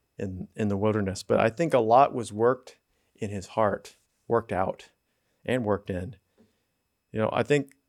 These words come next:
a lot of that, or I, I th-, it's almost safe to say all of that self-dependency was eradicated, right? Any idea that he had what it takes to be a deliverer was taken out,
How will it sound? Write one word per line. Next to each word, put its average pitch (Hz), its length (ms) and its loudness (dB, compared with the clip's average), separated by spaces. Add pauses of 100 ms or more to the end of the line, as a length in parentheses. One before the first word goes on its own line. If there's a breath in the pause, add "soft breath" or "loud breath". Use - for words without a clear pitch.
(340)
a 117 100 -2
lot 117 220 6
of 107 120 0
that, 113 220 6
or 104 220 0 (920)
I, 120 100 -2
I - 240 -2 (100)
th-, - 200 -10
it's 110 180 -10
almost 143 220 -4
safe 107 160 -4
to 110 60 -10
say 101 180 -4
all 117 220 2
of 104 80 -2
that 104 220 -2
self-dependency 117 1800 2 (280)
was 107 200 -4
eradicated, 98 720 -2 (880)
right? 104 240 0
Any 135 220 4
idea 123 420 6
that 104 220 2
he 170 180 0
had 120 220 6
what 113 180 2
it 117 120 0
takes 107 320 -2
to 113 100 -8
be 110 120 0
a 107 40 2
deliverer 110 640 0 (560)
was 110 160 -6
taken 135 320 2
out, 110 460 2